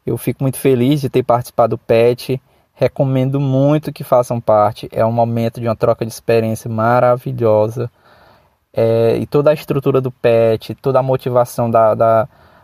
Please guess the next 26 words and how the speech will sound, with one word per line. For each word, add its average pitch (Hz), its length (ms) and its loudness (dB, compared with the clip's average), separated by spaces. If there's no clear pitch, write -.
da, 117 340 -2
das 117 220 -2
tutoras, 127 560 0
naquela 117 360 2
época 113 200 -2
era 117 80 4
a - 20 -4
professora 117 520 -2
Edvânia, 110 680 -4
né? 113 220 -4
Hoje 120 160 2
é 127 60 4
a - 20 0
professora 123 540 -2
Chayane, 117 560 0
uma 104 60 -2
pessoa 113 280 -4
maravilhosa 113 840 2
que - 140 -12
te - 160 -12
incentiva, 117 840 -6
que - 160 -14
te - 140 -16
faz 117 460 -2
se 135 200 -10
superar. 117 600 2